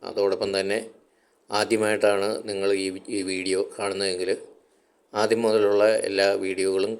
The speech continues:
കാണുന്നത് ഒരുപക്ഷെ നിങ്ങൾക്ക്, ആ, ആത്മീയമായിട്ട് നിങ്ങൾക്ക് ഒരുപക്ഷെ ഉപകാരപ്പെട്ടേക്കാം. ഉൽപ്പത്തിയുടെ പുസ്തകം രണ്ടാം അധ്യായം പതിനഞ്ചാം വാക്യം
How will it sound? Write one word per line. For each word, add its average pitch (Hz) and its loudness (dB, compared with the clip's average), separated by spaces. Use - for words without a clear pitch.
കാണുന്നത് 101 0
ഒരുപക്ഷെ 98 0
നിങ്ങൾക്ക്, 95 0
ആ, 110 -4
ആത്മീയമായിട്ട് 107 0
നിങ്ങൾക്ക് 98 -2
ഒരുപക്ഷെ 95 0
ഉപകാരപ്പെട്ടേക്കാം. 104 0
ഉൽപ്പത്തിയുടെ 143 4
പുസ്തകം 113 2
രണ്ടാം 107 4
അധ്യായം 104 0
പതിനഞ്ചാം 113 0
വാക്യം 92 0